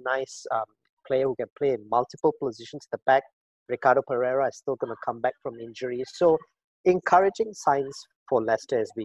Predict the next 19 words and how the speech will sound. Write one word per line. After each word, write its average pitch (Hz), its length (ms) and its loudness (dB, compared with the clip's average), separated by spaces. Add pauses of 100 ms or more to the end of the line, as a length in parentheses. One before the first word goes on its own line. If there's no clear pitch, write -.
go 120 220 0
along. 107 300 2 (500)
Uh, 117 160 4 (100)
but 139 100 2
again, 113 400 2 (120)
it's 135 160 -8
just - 320 -4 (160)
what 127 240 4
happened 123 320 -2
last 110 220 2
season, 107 400 -12
I 123 40 0
repeat, 113 420 -8
cannot 117 300 -6
happen 107 300 -8
again 98 400 -6
this 104 180 -12
season. 107 380 -6
And 127 180 -6